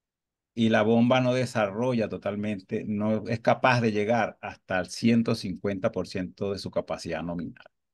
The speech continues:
Porque la bomba entra en cavitación a, a partir de un cierto caudal. ¿Ok? El instalar bombas contra incendios y bombas en general no es una cosa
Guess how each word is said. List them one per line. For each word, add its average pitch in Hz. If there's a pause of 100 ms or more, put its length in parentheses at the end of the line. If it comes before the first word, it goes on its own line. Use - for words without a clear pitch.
(1000)
Porque -
la 92
bomba 95
entra 117
en 117
cavitación 98 (160)
a, 101
a 95
partir 98
de 113
un 107
cierto 107
caudal. 90 (2500)
¿Ok? - (1000)
El 110
instalar 123
bombas 143
contra 127
incendios 127
y 113
bombas 131
en 139
general 117
no 123
es 120
una 120
cosa 113